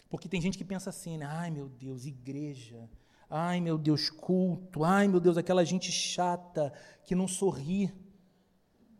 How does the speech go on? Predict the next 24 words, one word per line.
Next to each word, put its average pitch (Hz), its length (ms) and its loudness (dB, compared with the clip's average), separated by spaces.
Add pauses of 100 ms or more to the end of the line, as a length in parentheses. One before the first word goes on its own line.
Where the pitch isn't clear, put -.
(180)
Se - 160 -2
não 254 80 4
sorri 226 320 4
é - 20 6
porque 240 160 -12
tem 254 140 -4
problema. 180 640 -4 (1300)
Tá? 185 260 2
Se - 160 -4
não 220 200 4
é - 20 2
feliz 226 440 0
é 233 40 0
porque 220 240 -8
tem 254 160 -2
problema 247 640 -2 (240)
da 214 120 2
consciência 294 560 -2
de 415 80 -4
fé, 208 360 -2 (240)
de 202 120 -4
quem 226 200 -4
Deus 247 240 -2
é. 190 280 -4